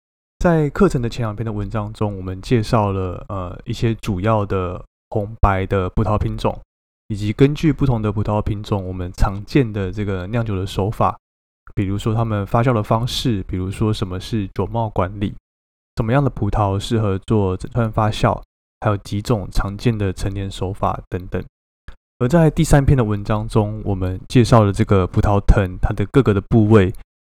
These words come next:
然后如何去培育出这个新的葡萄品种，以及，呃，葡萄农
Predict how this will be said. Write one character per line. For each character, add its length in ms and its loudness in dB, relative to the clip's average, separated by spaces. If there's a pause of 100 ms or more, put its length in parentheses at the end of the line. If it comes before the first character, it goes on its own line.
(180)
然 120 -2
后 240 4
如 160 2
何 160 4
去 180 4
培 240 2
育 200 2
出 280 -2
这 140 -4
个 180 0
新 320 -2
的 120 2
葡 120 0
萄 200 4
品 260 -4
种， 240 0 (360)
以 100 -4
及， 360 -2
呃， 300 0
葡 160 -2
萄 160 0
农 420 -2